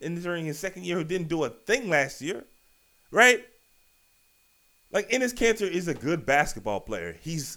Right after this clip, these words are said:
he's limited. He doesn't play defense. But we, well, are we supposed to act like Carmelo Anthony's now Kawhi Leonard? Of course not. So the whole idea that somehow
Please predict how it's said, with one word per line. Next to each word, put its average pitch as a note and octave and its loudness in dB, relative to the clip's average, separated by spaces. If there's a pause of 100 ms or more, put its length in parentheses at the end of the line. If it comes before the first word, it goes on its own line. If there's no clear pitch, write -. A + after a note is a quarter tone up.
(140)
he's D3+ -6
limited. F3+ -4
He - -12
doesn't D3 -2
play B2 -4
defense. G3+ -8 (320)
But A3 0 (720)
we, B3+ -8
well, C3 -4 (100)
are A#2 -2
we C#3+ -2
supposed C#3+ -4
to C#3+ -6
act C#3+ -2
like C#3+ 0
Carmelo D3 2
Anthony's D#3 -2
now D3 2
Kawhi D#3 2
Leonard? G#3 -2 (760)
Of C#4 -12
course G4 0
not. - -10 (1600)
So A3 6 (800)
the G3+ 2
whole A#3+ 8
idea C3+ 2 (460)
that C3+ 0
somehow C#3 2